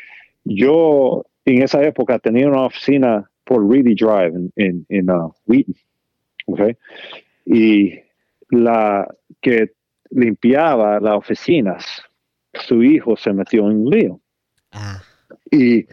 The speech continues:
Speaker 1: no tenía dinero, y, y esto llegó al, a la media en esa época por todos lo-, los canales cuatro, cinco y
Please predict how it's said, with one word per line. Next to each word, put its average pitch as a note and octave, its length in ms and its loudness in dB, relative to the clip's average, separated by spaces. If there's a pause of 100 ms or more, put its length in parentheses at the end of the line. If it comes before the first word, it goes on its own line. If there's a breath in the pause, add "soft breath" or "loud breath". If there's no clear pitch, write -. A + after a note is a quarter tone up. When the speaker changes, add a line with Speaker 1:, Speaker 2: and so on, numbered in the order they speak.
(400 loud breath)
Speaker 1:
no B2 160 0
tenía D#3 300 2
dinero, C#3+ 760 0 (220)
y, A2 640 2
y G2 80 -4 (420 loud breath)
esto C#3+ 400 0
llegó B2+ 380 0
al, B2 380 -2
a A2+ 120 0
la G2 140 0
media D#3+ 640 2
en A#2+ 100 -2
esa B2+ 260 0
época A#2 580 -2
por A2 180 -6
todos B2 400 0 (200)
lo-, A2 300 -2 (560)
los A2 160 0
canales A2 800 0
cuatro, C3+ 480 -2
cinco G#2+ 460 -2
y - 40 -12